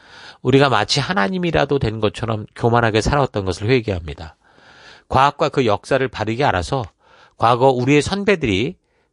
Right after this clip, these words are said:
자연을 통해 발견할 수 있는 하나님의 창조주 되신 증거들을 어떻게 잘못 사용하여 지금의 이런 세상에 되었는가를 되돌아보며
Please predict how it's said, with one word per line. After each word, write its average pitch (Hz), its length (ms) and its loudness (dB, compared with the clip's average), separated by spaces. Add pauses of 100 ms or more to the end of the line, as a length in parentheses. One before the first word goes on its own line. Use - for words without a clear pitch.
자연을 120 400 0
통해 123 220 -4
발견할 110 480 0
수 - 140 -6
있는 113 200 -2
하나님의 147 840 0
창조주 185 840 -2
되신 131 360 -2
증거들을 117 600 0
어떻게 131 440 -2
잘못 131 320 -2
사용하여 135 580 0 (400)
지금의 120 580 0
이런 202 260 4
세상에 170 340 -2
되었는가를 107 580 -6
되돌아보며 98 720 -4